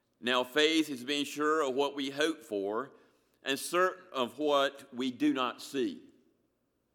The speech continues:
Philip saw a problem and gave up.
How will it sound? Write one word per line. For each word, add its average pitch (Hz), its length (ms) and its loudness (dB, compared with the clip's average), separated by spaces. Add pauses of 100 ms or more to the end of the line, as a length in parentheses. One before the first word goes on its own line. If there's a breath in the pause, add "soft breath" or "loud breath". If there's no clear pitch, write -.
(960)
Philip 185 440 2
saw 156 380 4
a 127 80 4
problem 113 760 0 (1600)
and 113 260 -4
gave 113 240 -2
up. 98 300 -6